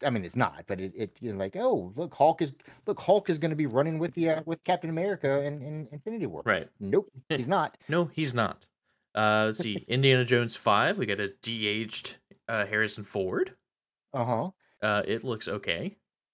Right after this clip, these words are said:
Speaker 1: It looks okay.
Speaker 2: Yeah, I've, I've
Speaker 1: Um,
Speaker 2: seen people
Speaker 1: I was
Speaker 2: be like
Speaker 1: excited about that. I, I was like, "Oh, uh, it's, it's, it's like, I'm going to go see it, obviously."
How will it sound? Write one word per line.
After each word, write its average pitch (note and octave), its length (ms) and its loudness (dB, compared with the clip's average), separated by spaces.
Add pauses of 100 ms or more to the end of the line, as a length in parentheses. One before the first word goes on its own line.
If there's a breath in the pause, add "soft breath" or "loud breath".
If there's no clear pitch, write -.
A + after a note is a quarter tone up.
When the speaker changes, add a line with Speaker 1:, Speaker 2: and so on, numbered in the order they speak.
(280)
Speaker 1:
It G#3 120 0
looks E3+ 180 2
okay. B2+ 280 -2 (340)
Speaker 2:
Yeah, G2+ 260 6
I've, B2+ 180 6
I've G#2+ 120 0
Speaker 1:
Um, - 40 2
Speaker 2:
seen D3 140 0
people C#3+ 160 8
Speaker 1:
I D#3+ 40 12
was C#3+ 80 10
Speaker 2:
be C3+ 40 10
like C3 80 8
Speaker 1:
excited G#3+ 260 8
about A#2+ 280 6
that. B2 140 0
I, C#3 260 2
I D#3 40 4
was D3 100 0
like, G#3+ 140 -2
"Oh, G#3 140 4
uh, A#2+ 200 4
it's, C3+ 140 -8
it's, B2+ 160 -6 (400)
it's - 200 -14
like, A2 100 -4
I'm A2 160 0
going A#2 220 2
to A#2+ 60 -2
go A2+ 100 4
see D#3+ 180 0
it, - 80 0
obviously." F2+ 480 -4